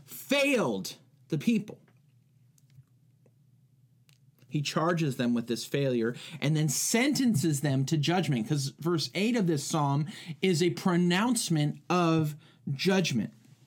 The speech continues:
And, and he, he gives evidence of the claim to be the sanctified and sent Son.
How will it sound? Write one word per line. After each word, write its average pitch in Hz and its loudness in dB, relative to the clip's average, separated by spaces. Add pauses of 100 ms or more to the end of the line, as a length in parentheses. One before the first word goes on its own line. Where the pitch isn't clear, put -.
(1160)
And, 175 4
and 185 2
he, 175 0 (400)
he 202 -2
gives 190 0
evidence 247 2
of 185 2
the 170 2
claim 175 0
to 170 0
be 165 2
the 147 0
sanctified 190 0
and 139 -2
sent 165 -2
Son. 123 -2